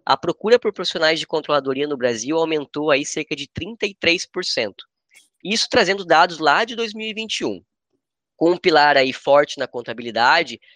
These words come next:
a controladoria tem sido buscada como uma forma não só de reduzir custos e reduzir riscos nas empresas, mas também como uma tendência na hora de profissionalizar a gestão financeira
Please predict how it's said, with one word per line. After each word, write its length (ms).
a 80
controladoria 680
tem 180
sido 680
buscada 440
como 200
uma 140
forma 340
não 180
só 300
de 120
reduzir 420
custos 720
e 80
reduzir 400
riscos 520
nas 180
empresas, 600
mas 140
também 220
como 180
uma 100
tendência 540
na 80
hora 140
de 80
profissionalizar 720
a 40
gestão 320
financeira 720